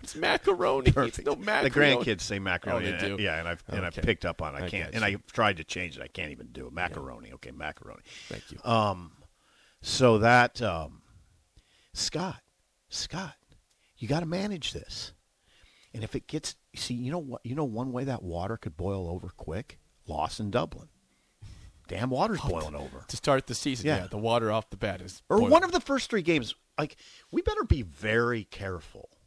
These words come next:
Speaker 2: very careful about, okay, they beat Northwestern, now Oklahoma. <laughs>
Speaker 1: No, no,
Speaker 2: No,
Speaker 1: don't
Speaker 2: no,
Speaker 1: do that.
Speaker 2: no, no, no,
Speaker 1: I,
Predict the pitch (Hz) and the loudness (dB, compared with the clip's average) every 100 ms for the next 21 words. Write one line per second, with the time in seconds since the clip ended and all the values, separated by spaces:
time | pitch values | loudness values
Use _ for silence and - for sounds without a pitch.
0 | _ _ _ - 85 - 98 107 104 110 | _ _ _ -18 -16 -8 -6 -4 -4 -6
1 | 123 - 82 73 - - - _ _ _ | -10 -14 -14 -14 -16 -20 -20 _ _ _
2 | - 82 92 82 80 - - - _ 98 | -6 0 2 0 -4 -14 -20 -20 _ -10
3 | - 80 73 95 82 110 107 107 101 - | -6 -6 -4 -8 -4 -4 -2 -2 -2 -2
4 | 98 92 - 78 73 90 95 95 90 85 | -2 -2 -2 -8 -6 2 4 4 2 0
5 | - 104 95 85 87 78 - - 113 120 | 2 2 2 -2 -2 -4 -10 -6 -2 2
6 | 127 113 117 156 180 98 - _ 107 156 | 2 2 6 8 8 6 0 _ 2 4
7 | 180 175 - 151 160 107 104 175 101 107 | 6 4 6 6 6 4 2 2 2 2
8 | 98 80 101 104 90 76 95 101 - 120 | 0 -2 -4 -2 -4 -6 -6 -4 -2 -4